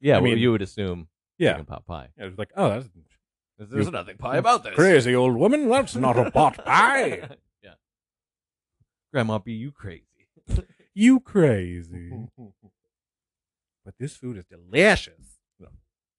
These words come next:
Speaker 1: I love Thanksgiving. I love any excuse just to get the family together. I love seeing everybody, catching up.
Speaker 2: Yeah.
Speaker 1: Or getting fri-, friends together, especially since it's usually, like, a big
Speaker 2: Yeah.
Speaker 1: holiday. You, you're like, "Okay, everybody's usually free on this day," especially sometime like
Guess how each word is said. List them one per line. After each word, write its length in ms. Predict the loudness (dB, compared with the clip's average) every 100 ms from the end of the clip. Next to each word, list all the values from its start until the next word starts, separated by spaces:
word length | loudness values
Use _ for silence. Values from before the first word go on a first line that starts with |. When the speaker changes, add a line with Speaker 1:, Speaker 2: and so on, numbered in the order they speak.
| _ _ -20 _ _ _ -8
Speaker 1:
I 60 |
love 240 | -4 -4 -6 -12
Thanksgiving. 360 | -14 -12 -6
I 40 | -2
love 160 | -2
any 300 | -2 -4 -4 -6
excuse 360 | -8 -8 -8
just 240 | -8 -12 -12
to 80 |
get 180 | -12 -12
the 60 | -12
family 340 | -14 -14 -14
together. 400 | -16 -18 -18 -20 _ -20
I 60 |
love 180 | -14 -14 _
seeing 180 | -20 -20
everybody, 440 | -20 -20 -20 -20 _ _ _ -20
catching 240 | -18 -16
up. 140 | -18 _ _ _ _ _
Speaker 2:
Yeah. 280 | -14 -12 -12 -12 -8
Speaker 1:
Or 120 | -4
getting 260 | -4 -4
fri-, 280 | -6 -4 -4 -2
friends 220 | -4 -4
together, 280 | -6 -4 -4
especially 380 | -6 -8 -8 -10
since 260 | -12 -14 -14
it's 140 | -12
usually, 220 | -10 -8
like, 180 | -8 -8
a 100 | -12
big 220 | -10 -6
Speaker 2:
Yeah. 60 | -2
Speaker 1:
holiday. 440 | -2 -4 -8 -10
You, 240 | -10 -14 -16
you're 120 | -18 -18
like, 120 | -20 _ -18
"Okay, 340 | -8 -6 -6 -4
everybody's 420 | -2 0 -2 -6
usually 240 | -14 -14
free 200 | -14 -8
on 160 | -6 -6
this 120 | -8
day," 460 | -8 -6 -4 -6 -12 _ _ _ _ _ _
especially 340 | -10 -8 -10 -16
sometime 420 | -12 -12 -12 -12
like 140 | -12